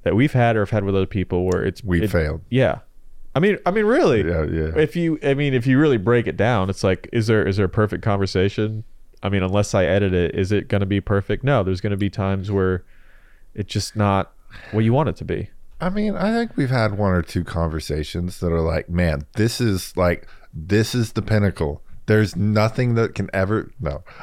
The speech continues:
Speaker 2: I don't
Speaker 1: We,
Speaker 2: know.
Speaker 1: we've had, we've had good ones, though. I think this is
Speaker 2: Yeah.
Speaker 1: a good one. I'm just saying that if you, if you watch it back, if I watch it back as, like, a storyteller, I'd be like,
Speaker 2: Yeah.
Speaker 1: "All right, well, should I cut that out? Will this speed it up here?"
Speaker 2: Yeah, if I do, yeah.
Speaker 1: Yeah.
Speaker 2: Should I? Well, uh,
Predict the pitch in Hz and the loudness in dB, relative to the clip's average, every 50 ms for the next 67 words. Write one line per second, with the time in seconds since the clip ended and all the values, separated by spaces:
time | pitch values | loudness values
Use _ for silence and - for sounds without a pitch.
0 | - - - 101 - 107 101 92 92 - 92 - - 113 120 127 143 156 165 151 | -8 -2 0 2 2 2 2 2 2 2 2 0 0 -2 0 2 2 2 2 0
1 | 135 107 101 95 - - - 139 156 170 - 160 156 143 147 135 156 180 175 139 | 0 -4 -8 -10 -12 -6 -2 0 2 2 4 4 4 4 4 2 2 2 2 2
2 | 113 95 107 - 92 120 143 135 113 110 123 156 - 78 117 107 95 92 85 87 | 2 2 2 2 4 4 2 2 2 2 0 0 2 0 2 2 2 2 2 2
3 | 85 85 85 - - 110 117 113 104 - - - 101 98 98 98 92 90 87 82 | 2 0 0 -2 -2 -2 0 0 -2 0 2 2 2 2 2 2 0 0 0 0
4 | 85 92 - - 104 98 95 92 - - - 101 - 107 101 104 104 104 101 - | -2 -2 -2 -2 -2 0 -2 -2 -4 -6 -8 -4 -2 0 2 4 4 2 2 0
5 | 98 90 98 98 98 87 73 - - 113 160 165 156 127 113 - 110 95 104 98 | -2 0 2 2 2 2 0 0 0 0 2 2 2 2 0 0 0 0 0 0
6 | 92 90 - 90 92 92 87 98 - - - 95 101 104 95 - - - - - | 0 0 -2 -2 -2 -2 -2 -2 -4 -2 0 2 2 2 2 0 -2 -6 -6 -6
7 | - - 95 98 110 85 - - - 98 98 90 87 - - - - - - - | -6 -6 -6 -6 -6 -6 -6 -4 -2 -2 -2 -2 -2 -4 -8 -10 -12 -16 -20 -20
8 | - - - 87 90 90 85 85 - - - 82 - - 113 - - 104 101 101 | -14 -8 -6 -4 -4 -4 -4 -6 -8 -8 -8 -6 -4 -2 -2 -2 0 0 0 2
9 | 104 104 101 101 101 90 - 85 95 98 - - - 101 95 92 95 98 92 - | 2 2 2 2 0 -2 -2 -2 -2 -2 -2 -4 -4 -2 0 0 2 0 0 0
10 | - - - 92 92 92 92 90 90 90 90 87 87 - 78 76 73 69 69 76 | -2 -6 -4 -2 0 2 2 2 2 2 2 0 -2 -2 -4 -6 -4 -6 -6 -6
11 | 76 73 65 - 71 69 67 - - - 113 131 143 120 - - - - - - | -4 -4 -4 -4 -4 -4 -6 -6 -4 0 2 2 4 2 2 0 -4 -6 -4 -2
12 | 80 76 78 78 60 - - - - - - 95 92 87 - - 123 | 0 0 0 -2 -4 -6 -10 -18 -10 -2 0 2 2 2 2 0 -2